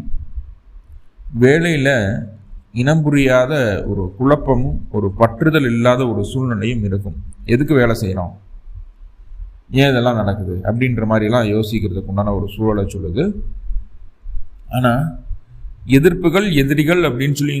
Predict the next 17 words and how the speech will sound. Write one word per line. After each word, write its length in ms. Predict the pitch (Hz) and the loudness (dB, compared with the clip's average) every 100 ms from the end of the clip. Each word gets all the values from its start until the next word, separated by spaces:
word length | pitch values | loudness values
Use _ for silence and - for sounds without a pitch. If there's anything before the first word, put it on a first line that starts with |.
| 135 - | -4 -4
இன்றைக்கு 340 | 117 127 123 | 2 2 2
உங்க 160 | 120 107 | -2 -2
கண்ணு 280 | 104 117 131 | 2 2 2
முன்னாடி 300 | 147 127 139 | -2 0 0
தெரிஞ்சிருச்சு, 480 | 120 120 123 117 120 | 2 0 2 0 0
இவங்க 200 | 110 104 | -2 0
நம்மளுக்கு 340 | 101 101 101 | -2 -2 0
ஆப்போசிட்டா 380 | 113 135 131 123 | 0 2 2 2
செயல்படுறாங்க 640 | 131 113 117 117 110 113 110 | 0 2 0 0 0 0 0
அப்படின்னா, 360 | 95 92 92 117 - - - - - | -4 -4 -4 -4 -6 -14 -16 -16 -6
அவர்களுக்கு 440 | 110 123 120 117 | 0 2 2 0
சரியான 600 | 117 135 151 185 170 165 170 | 2 2 4 4 2 2 0
பாடத்தை 540 | 139 131 135 135 135 165 - | 2 2 2 0 -2 0 -2
புகட்டக்கூடிய 600 | 131 143 147 135 127 117 143 | 2 2 2 0 0 2 2
ஒரு 120 | 131 110 | 2 2
அற்புதமான 600 | 110 123 147 147 135 127 | 0 0 0 2 0 2
நாளாக 480 | 113 104 98 131 | 2 2 0 -2